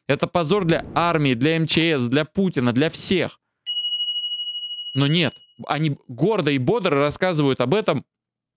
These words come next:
на федеральном телевидении. Россия-двадцать четыре рассказывает, сам Юрий Трутнев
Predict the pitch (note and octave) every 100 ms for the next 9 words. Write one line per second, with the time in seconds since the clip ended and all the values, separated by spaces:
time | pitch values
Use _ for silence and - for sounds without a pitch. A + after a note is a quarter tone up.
0 | _ _ - C#3 D3+ E3+ E3+ F3+ D#3+ D3
1 | C#3+ C3+ C3 A2+ G#2+ G#2 - _ - C#3
2 | F3+ F#3 F3+ D3 D#3+ D3+ B2+ D#3+ G#3+ E3+
3 | - - D3+ D#3 - D#3+ C3 A2+ - F3+
4 | F#3 D#3+ D3 B2+ G3+ A3+ D#3+